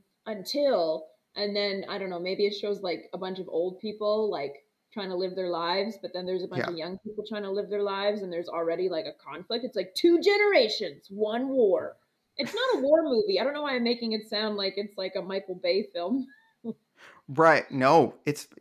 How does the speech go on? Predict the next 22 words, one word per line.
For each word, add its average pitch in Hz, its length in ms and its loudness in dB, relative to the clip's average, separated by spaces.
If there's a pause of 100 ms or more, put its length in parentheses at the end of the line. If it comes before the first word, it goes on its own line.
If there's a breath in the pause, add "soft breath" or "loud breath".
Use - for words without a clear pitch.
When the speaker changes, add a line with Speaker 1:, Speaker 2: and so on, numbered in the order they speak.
(380 soft breath)
Speaker 2:
hey, 175 360 6
you 139 160 2
know 156 120 4
what 185 280 4
Michael 151 320 2
Bay's 147 560 4
number 135 300 4
one 135 240 4
influence 147 560 -2
in 123 100 4
directing 113 640 -2 (100)
is, 196 360 2
apparently? 220 600 0 (280)
West 120 260 2
Side 113 240 2
Story. 120 520 0 (1400)
And 139 220 4
you 156 60 2
Speaker 1:
That's 151 60 2
Speaker 2:
will 147 100 8
notice 180 460 2
that 120 420 0